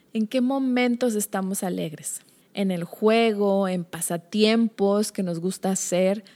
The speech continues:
cosas que disfrutamos. Compartir estos momentos con tu pareja está súper comprobado que te une muchísimo a esa persona. Y viene de nuestra naturaleza, de nuestra biología.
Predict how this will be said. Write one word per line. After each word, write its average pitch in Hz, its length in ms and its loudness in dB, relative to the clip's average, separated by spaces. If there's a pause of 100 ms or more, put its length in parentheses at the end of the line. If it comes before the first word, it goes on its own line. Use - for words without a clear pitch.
(120)
cosas 247 300 0
que 262 120 0
disfrutamos. 190 1160 -2 (380)
Compartir 220 560 0
estos 277 240 -2
momentos 208 600 0
con 208 160 0
tu 170 80 -6
pareja 175 600 -2
está 208 460 -6
súper 247 880 -2
comprobado 190 880 0
que 190 120 -6
te 202 160 -2
une 208 240 2
muchísimo 233 840 0
a 208 60 0
esa 196 180 -4
persona. 185 600 -8 (300)
Y 233 80 -2
viene 226 280 2
de 277 100 -2
nuestra 240 320 -2
naturaleza, 196 960 -2
de 196 160 2
nuestra 190 420 0
biología. 190 880 -2